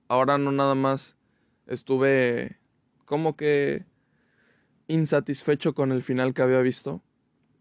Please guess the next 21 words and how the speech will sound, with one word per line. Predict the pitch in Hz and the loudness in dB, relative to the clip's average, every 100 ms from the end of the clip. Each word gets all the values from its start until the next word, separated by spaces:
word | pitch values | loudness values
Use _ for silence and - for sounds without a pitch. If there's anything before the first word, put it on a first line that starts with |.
| _ | _
sino | - 127 127 123 | -10 -4 -2 -2
que | - 131 135 | 0 0 2
ahora | - 123 131 | 2 2 2
me | 127 | 0
pareció, | 123 117 - - 123 123 123 120 - _ _ | -4 -8 -8 -6 -4 -2 -4 -6 -8 _ _
este, | - - - - - | -20 -20 -18 -16 -14
tedioso. | 120 120 - - _ _ _ _ - | -10 -8 -10 -12 _ _ _ _ -12
Me | 113 | -10
estaba | 127 139 135 135 127 123 113 - _ _ | -2 2 4 4 4 2 -2 -10 _ _
ya | - 120 | -6 -4
como | - 139 135 | -2 0 2
aburriendo. | 127 127 127 131 147 185 - _ _ _ _ _ _ _ _ _ | 2 2 2 2 0 -2 -4 _ _ _ _ _ _ _ _ _
Y | - | 0
ya | 135 123 | 0 2
quería | 135 131 | 0 0
que | 127 | 0
se | 131 123 | -6 -10
acabara | 120 120 123 | -6 -4 -2
la | 120 117 | -4 -6
película. | - - - - - _ _ _ _ _ _ _ _ _ - | -8 -12 -12 -18 -20 _ _ _ _ _ _ _ _ _ 2
Pues, | 220 220 - | 2 2 -4